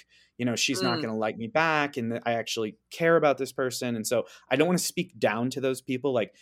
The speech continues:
Speaker 1: "Just summon a witty joke and go for it." But, um, I also wanna say, like, lighten up. Like, you, this isn't the end all and the be all.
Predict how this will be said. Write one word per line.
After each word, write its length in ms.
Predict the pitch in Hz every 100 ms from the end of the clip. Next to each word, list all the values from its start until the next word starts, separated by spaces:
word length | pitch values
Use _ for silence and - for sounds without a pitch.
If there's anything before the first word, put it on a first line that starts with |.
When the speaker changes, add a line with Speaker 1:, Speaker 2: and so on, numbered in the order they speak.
| _
Speaker 1:
"Just 220 | 302 277
summon 240 | - 240 240
a 60 |
witty 220 | 233 233 226
joke 340 | 214 233 170
and 120 | 160
go 180 | 170 220
for 260 | 220 123 101
it." 160 | 85 - _ _ _
But, 260 | 135 123 - -
um, 380 | 117 104 104 -
I 80 | 120
also 300 | 131 135 151
wanna 120 | 135
say, 180 | 123 127
like, 160 | 120 110
lighten 460 | 117 123 123 120 117
up. 260 | 110 - _ -
Like, 180 | 110 -
you, 60 | -
this 220 | 123 123
isn't 240 | 139 131
the 120 | 120 110
end 140 | 117
all 180 | 113 110
and 100 | 104
the 40 | 95
be 200 | 107 104
all. 320 | - 73 120